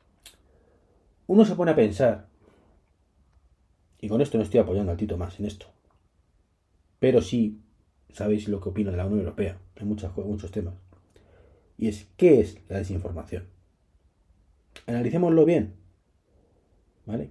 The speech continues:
¿Qué es la desinformación? Bueno, básicamente es informar de cosas que son mentira, ¿no? Informar de cosas que son mentira y hacerlas pasar por realidad. Pero ahí entra en juego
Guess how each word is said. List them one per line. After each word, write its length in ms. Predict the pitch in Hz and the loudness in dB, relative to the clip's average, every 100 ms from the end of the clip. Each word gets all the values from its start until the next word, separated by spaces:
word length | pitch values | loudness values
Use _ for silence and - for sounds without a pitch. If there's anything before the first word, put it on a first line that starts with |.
| - | 2
¿Qué 260 | 160 160 160 | 6 8 6
es 220 | - - | 0 -4
la 120 | 110 | -4
desinformación? 720 | 101 98 90 92 - - 92 - _ _ _ _ - _ _ _ _ _ _ _ | -2 -4 -6 -8 -8 -10 -12 -16 _ _ _ _ -20 _ _ _ _ _ _ _
Bueno, 480 | - - 107 135 - - | -18 -14 -4 -4 -4 -4
básicamente 640 | 110 - 110 110 110 139 | -6 -2 -2 0 2 4
es 160 | 139 - | 2 -2
informar 500 | 117 101 101 104 107 | -6 -2 -2 0 0
de 120 | 104 | -2
cosas 320 | 104 90 - - | -4 -4 -6 -8
que 100 | - | -10
son 140 | 90 | -8
mentira, 360 | 87 87 - - - _ _ _ _ _ _ _ _ _ - | -4 0 0 0 -20 _ _ _ _ _ _ _ _ _ -16
¿no? 140 | - - _ _ _ | -16 -18 _ _ _
Informar 420 | 92 92 92 92 | -12 -10 -8 -6
de 80 | 92 | -4
cosas 260 | 107 147 | -4 -6
que 80 | 131 | -10
son 140 | 90 95 | -8 -6
mentira 320 | 92 113 170 | -4 -2 -2
y 40 | |
hacerlas 280 | - 92 92 | -4 -8 -10
pasar 220 | - - | -10 -12
por 120 | 92 | -10
realidad. 380 | 90 92 170 - - _ _ _ _ _ _ _ _ _ _ _ _ _ _ _ _ _ _ _ | -8 0 0 0 -6 _ _ _ _ _ _ _ _ _ _ _ _ _ _ _ _ _ _ _
Pero 380 | - 151 165 226 - _ _ _ _ | 4 6 6 0 -14 _ _ _ _
ahí 220 | - 107 104 | -6 -2 -2
entra 200 | 107 104 | -2 -4
en 60 | |
juego 460 | 92 120 135 160 | 0 2 2 -2